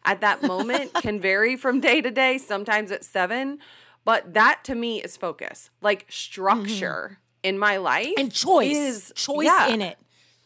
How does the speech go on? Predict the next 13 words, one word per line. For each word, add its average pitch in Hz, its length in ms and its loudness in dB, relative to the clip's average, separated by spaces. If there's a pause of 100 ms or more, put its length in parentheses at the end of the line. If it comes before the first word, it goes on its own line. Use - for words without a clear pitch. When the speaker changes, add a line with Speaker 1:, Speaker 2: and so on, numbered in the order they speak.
(100)
Speaker 1:
Yeah, 214 440 0
Speaker 2:
Yeah. - 100 -10
Speaker 1:
like, 202 300 -2
the 220 160 0
way 214 260 0
that 285 240 0 (160)
I've 190 180 -2
structured 208 600 -4
my 175 160 -4
life 214 300 0
and 180 120 -10
my 156 120 -4
habits 196 640 -4